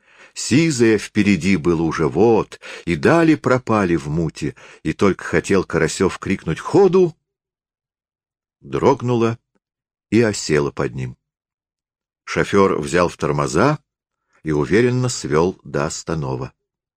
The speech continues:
Лопнуло колесо под Карасевым.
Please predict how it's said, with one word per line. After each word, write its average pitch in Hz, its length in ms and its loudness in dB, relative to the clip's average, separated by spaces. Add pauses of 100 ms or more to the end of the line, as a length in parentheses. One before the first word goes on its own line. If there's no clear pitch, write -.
(1300)
Лопнуло 180 680 4
колесо 143 680 2 (340)
под 95 200 -2
Карасевым. 80 680 0